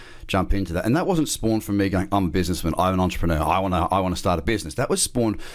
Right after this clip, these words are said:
simply from, "I don't have tuck shop money, I want tuck shop money." <laughs> So how can I get it? It, it was simply a matter of necessity there. Then I went into things like, uh, I did chocolate-coated snakes. I'd take the jelly snakes and I'd cho-, coat them in chocolate.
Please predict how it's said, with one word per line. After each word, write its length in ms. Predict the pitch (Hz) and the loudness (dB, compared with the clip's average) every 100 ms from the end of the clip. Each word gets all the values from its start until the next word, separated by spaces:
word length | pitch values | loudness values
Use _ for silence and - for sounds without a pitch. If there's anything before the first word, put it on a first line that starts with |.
| - | -2
simply 300 | - 139 151 | 0 2 0
from, 320 | - 107 98 - | 0 -2 -2 0
"I 160 | 110 | 0
don't 100 | 131 | 2
have 180 | 107 90 | -2 -2
tuck 220 | - 80 | -2 -2
shop 160 | - 87 | -2 0
money, 360 | 78 76 90 87 - - - - - - | 0 2 0 -4 -14 -20 -20 -20 -20 -2
I 100 | 92 | 0
want 340 | 85 87 101 | 2 0 0
tuck 200 | - 78 | -2 -4
shop 200 | - 80 | -2 -4
money." 380 | - 76 76 95 - | 0 0 2 0 2
<laughs> 40 | - - - - - - - - - - - - | 2 4 0 -2 -10 -12 -6 -4 -4 -8 -12 -4
So 140 | - | 0
how 140 | 82 90 | 0 0
can 140 | 87 | 0
I 60 | 82 | -2
get 240 | 73 80 | 0 0
it? 80 | 73 - | 0 0
It, 80 | |
it 180 | 107 110 | 2 2
was 160 | 110 98 | 0 2
simply 640 | - - 135 120 123 123 - - - | 0 2 2 2 0 -2 -4 -12 0
a 80 | |
matter 320 | 98 98 95 92 | 2 4 4 2
of 180 | 85 - - | -2 -6 0
necessity 720 | 92 - 92 85 87 - 82 | 2 2 2 2 0 0 0
there. 220 | 76 71 - - - - - - - | 2 -2 -4 -12 -20 -20 -10 -10 -2
Then 140 | 117 | 2
I 40 | 151 | 2
went 140 | 139 | 2
into 160 | 117 98 | -2 -2
things 320 | 110 104 92 | 0 0 2
like, 220 | 90 87 | 0 2
uh, 100 | 92 | 0
I 80 | 90 | 2
did 100 | 92 | 0
chocolate-coated 560 | 117 107 - 107 87 | -2 -2 -4 -2 -2
snakes. 560 | - - 90 80 - - - - - - | -4 -2 0 -2 -6 -8 -8 -12 -14 -2
I'd 140 | 87 | 0
take 140 | 107 95 | 2 0
the 60 | |
jelly 240 | 87 98 90 | 0 0 0
snakes 360 | 101 95 - | 0 -2 -2
and 80 | 80 | -4
I'd 40 | |
cho-, 200 | 76 104 | 0 0
coat 320 | 101 - 110 101 | -2 -2 -2 0
them 100 | 95 | -2
in 80 | |
chocolate. 500 | 87 101 87 92 - | 0 0 0 -2 -4